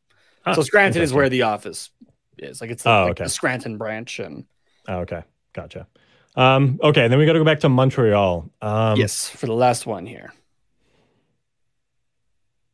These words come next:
Speaker 1: Is the team name in French?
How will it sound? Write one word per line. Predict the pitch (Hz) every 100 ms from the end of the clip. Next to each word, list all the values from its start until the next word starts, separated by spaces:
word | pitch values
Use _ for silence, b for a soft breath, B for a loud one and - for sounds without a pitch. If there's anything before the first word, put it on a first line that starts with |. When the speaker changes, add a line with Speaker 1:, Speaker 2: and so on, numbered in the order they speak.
| _ _ b b -
Speaker 1:
Is | 135 143 131 151
the | 147 117
team | - 147 156 151
name | 120 123 117
in | 98
French? | - 101 82 78